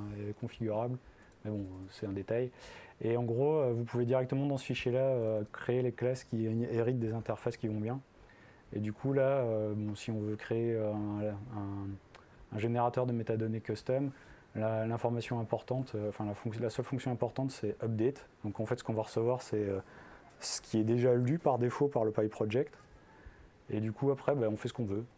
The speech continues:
Avec, euh, typiquement, euh, on va rajouter des clés. On pourrait même les transformer si on voulait, euh, pour vérifier du formatage ou des choses comme ça. Euh, donc ici, là, euh, de façon assez classique, donc, euh, on, le paf, c'est le chemin de la spec, on la,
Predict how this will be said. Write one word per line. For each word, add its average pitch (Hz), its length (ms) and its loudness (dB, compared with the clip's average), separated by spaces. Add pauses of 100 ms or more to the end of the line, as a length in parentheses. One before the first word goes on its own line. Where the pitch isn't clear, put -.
(320)
Avec, 104 360 0
euh, 104 560 2
typiquement, 117 600 -4
euh, - 20 -2 (260)
on 104 60 -2
va 101 160 0
rajouter 110 360 2
des 107 120 4
clés. 117 320 2 (100)
On 110 80 0
pourrait 120 220 6
même 147 160 6
les 156 80 6
transformer 131 560 4
si - 100 -2
on 123 80 2
voulait, 104 220 2
euh, 113 260 4
pour 98 220 -2
vérifier 104 340 2
du 104 80 0
formatage 101 580 2
ou 104 60 -2
des 98 140 -4
choses 101 160 -10
comme 98 120 -6
ça. 110 140 -6 (540)
Euh, 98 320 0
donc 110 240 -2
ici, 120 240 -2
là, 131 80 2
euh, 101 560 0
de 92 40 -10
façon - 220 -10
assez 104 160 -8
classique, 113 460 -2
donc, 101 180 -4
euh, 92 140 -4 (560)
on, 101 180 -2
le 104 120 2
paf, 117 280 0
c'est - 140 -6
le 98 40 -4
chemin 107 300 -2
de 107 100 -2
la 98 180 0
spec, 123 400 -2
on 101 120 -2
la, 98 160 -2